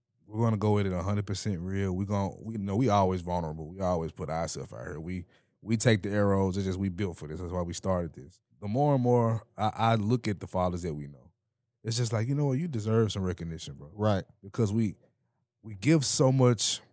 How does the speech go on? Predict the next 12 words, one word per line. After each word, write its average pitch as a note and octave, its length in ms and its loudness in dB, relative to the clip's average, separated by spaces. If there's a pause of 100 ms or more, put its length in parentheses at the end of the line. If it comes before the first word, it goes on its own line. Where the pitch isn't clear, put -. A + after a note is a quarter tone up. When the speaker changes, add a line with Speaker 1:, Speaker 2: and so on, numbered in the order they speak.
(120)
Speaker 1:
attention G2 480 -2
to - 140 -6
the F2 100 -4
deadbeat D2+ 460 -8
fathers, - 440 -16
Speaker 2:
Mm-hmm. G#2 460 -6 (320)
Speaker 1:
the G2 80 -4
ones G2+ 340 2
that F#2+ 100 0
ain't G2 220 0
doing F#2+ 300 -2
something F2 560 -6